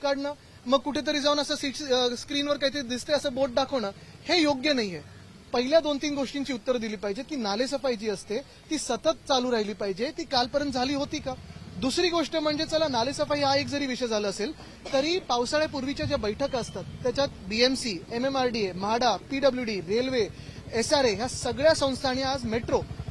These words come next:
ह्या संस्थेनं घेऊन बसणं गरजेचं असतं. मला वाटतं, एखादी बैठक झाली असेल, पण या बैठकी खरं तर मार्च एप्रिलपासून होणं गरजेचं असतं. त्या झाल्यात का?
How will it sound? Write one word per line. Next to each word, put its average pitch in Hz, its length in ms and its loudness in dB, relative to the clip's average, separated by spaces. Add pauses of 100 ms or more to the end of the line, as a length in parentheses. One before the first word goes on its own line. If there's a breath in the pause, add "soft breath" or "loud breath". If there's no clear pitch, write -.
ह्या 285 220 0
संस्थेनं 285 460 0
घेऊन 285 220 2
बसणं 247 360 2
गरजेचं 233 360 2
असतं. 226 180 0
मला 302 160 2
वाटतं, 294 160 0
एखादी 262 400 2
बैठक 254 280 4
झाली 202 240 0
असेल, 190 180 -6 (400)
पण 277 100 0
या 302 120 4
बैठकी 302 640 -4 (100)
खरं 247 240 2
तर - 60 2
मार्च 220 420 0
एप्रिलपासून 269 560 -2
होणं 240 260 0
गरजेचं 208 360 -2
असतं. 175 200 -10 (360 loud breath)
त्या 330 160 6
झाल्यात 269 300 2
का? 196 220 -8